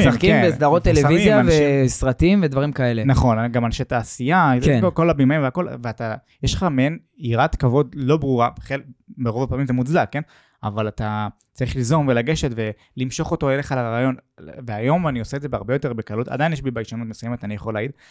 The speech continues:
Speaker 2: אבל, אה, זה, זה יותר טבעי לי, אני מרגיש הרבה יותר בטוח,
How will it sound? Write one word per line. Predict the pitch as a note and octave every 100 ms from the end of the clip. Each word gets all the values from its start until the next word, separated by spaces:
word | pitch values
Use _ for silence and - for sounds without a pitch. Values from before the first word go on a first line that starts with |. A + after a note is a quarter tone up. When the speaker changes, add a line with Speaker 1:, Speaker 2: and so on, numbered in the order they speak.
| _ -
Speaker 2:
אבל, | A2+ G#2+ A2 A2
אה, | G#2+ G#2+ A2 G#2+ - _ _ - - _ _ -
זה, | D3 A#2+ A2 A2
זה | A2+
יותר | G#2+ D#3
טבעי | D#3+ C#3+ D3+
לי, | D3
אני | A#2+ G#2+
מרגיש | G#2 G#2+ A#2+
הרבה | G#2+ B2
יותר | C#3 B2
בטוח, | A#2+ B2+